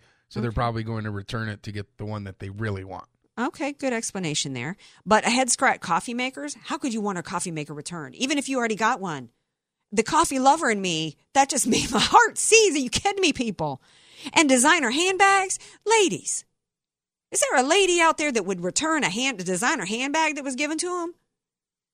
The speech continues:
Speaker 2: I'd go hungry for three weeks before I would turn a handbag for the money. You kidding me? Uh, maybe it depends on the designer, but you get a true designer handbag. I'm talking about, like,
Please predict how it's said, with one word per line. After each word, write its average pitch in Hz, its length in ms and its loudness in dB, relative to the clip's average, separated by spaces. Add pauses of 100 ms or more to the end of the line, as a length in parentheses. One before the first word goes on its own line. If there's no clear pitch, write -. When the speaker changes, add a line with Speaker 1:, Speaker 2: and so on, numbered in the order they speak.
(300)
Speaker 2:
I'd - 180 2
go 277 120 6
hungry 294 320 -2
for 311 100 -10
three 349 260 -2
weeks 466 340 2
before 254 260 2
I 233 100 8
would 214 160 0
turn 254 180 -2
a 220 60 2
handbag 277 400 4
for 220 80 -4
the 202 100 0
money. 554 520 -2 (460)
You 523 120 -4
kidding 466 300 4
me? 571 320 -8 (1500)
Uh, 226 160 4
maybe 302 280 4
it 330 60 -4
depends 294 300 -2
on 254 100 0
the 196 80 -2
designer, 180 680 0 (760)
but 196 280 6
you 262 100 0
get 247 140 2
a 196 60 -4
true 320 440 2
designer 190 340 2
handbag. 160 500 -2
I'm 233 100 -6
talking 226 300 -2
about, 185 280 0
like, 175 200 -4